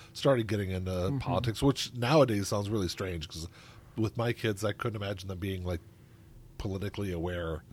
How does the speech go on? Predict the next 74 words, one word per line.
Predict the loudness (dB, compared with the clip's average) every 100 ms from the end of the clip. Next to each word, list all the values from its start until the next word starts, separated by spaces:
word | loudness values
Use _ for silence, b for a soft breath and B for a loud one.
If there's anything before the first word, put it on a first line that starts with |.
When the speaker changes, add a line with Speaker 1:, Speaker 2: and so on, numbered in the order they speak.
| b b b -4
Speaker 1:
At, | -4 0
<laughs> | 6
Speaker 2:
Well, | 8
they | 10 12
are | 12 10
Speaker 1:
at, |
Speaker 2:
to | 10
a, | 8
Speaker 1:
at | 8
Speaker 2:
to | 6
the | 8 10
degree | 10 10 10
that | 10 8
they, | 8 8 6
they | 6 6
hear | 8 8 8
what | 6
you | 4 4
have | 4 0
to |
say, | -2 0 0 0
and | -2 4
Speaker 1:
I | 4
guess, | 6 4 4 0
I | -2 2
guess. | 4
Speaker 2:
you |
know, | 6 8
and | 12
then, | 12 12 10 8
and | 10
your | 10
kids | 8 6 8
are, | 12 12
at | 12
least | 8 8
on | 8
a | 8
social | 8 8 8 6
level, | 8 8 8
on | 10
Speaker 1:
Yeah, | 12
Speaker 2:
the | 12
Speaker 1:
that's, | 12
Speaker 2:
social | 10
Speaker 1:
that's, | 10 8
Speaker 2:
issues. | 8 8
Speaker 1:
that's | 6 6
true. | 0 -2
That | 0 0
is | -2
very | -6 -12
true. | -12 2
So | 10 12
this | 10 8
is | 6
what, | 8 8 6
uh, | 6
this | 4
is. | 2 -4 b b b -20 -20 -6
I'm | 0 4
gonna | 6
try | 8 8
to | 8
read | 4
this. | 0 0
This | 0 0
is | 0 0 -8 -16 -16 -16 -20 -20 -20 -12
kind | 0 2 2
of | 0
long, | 0 0 -2
but | -4
not | -4 -8
really. | -10